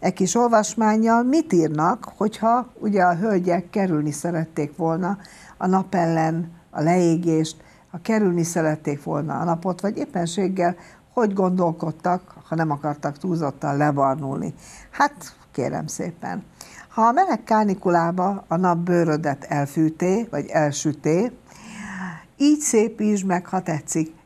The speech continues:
Végy egy néhány icetejet, ugye milyen érdekes? Nyomd bele egy citromnak a levét,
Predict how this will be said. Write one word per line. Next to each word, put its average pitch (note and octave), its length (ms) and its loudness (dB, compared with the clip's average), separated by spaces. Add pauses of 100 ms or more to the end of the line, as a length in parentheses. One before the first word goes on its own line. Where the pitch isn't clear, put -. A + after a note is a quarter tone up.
Végy C#4 520 2
egy A3 200 2
néhány F3+ 580 2
icetejet, E3+ 960 0
ugye G3+ 220 -2
milyen A#3+ 220 0
érdekes? A#3 560 -2 (420)
Nyomd D#4+ 320 2
bele G3+ 320 4
egy F#3+ 160 -4
citromnak F#3 640 -2
a D#3+ 80 2
levét, F3 540 0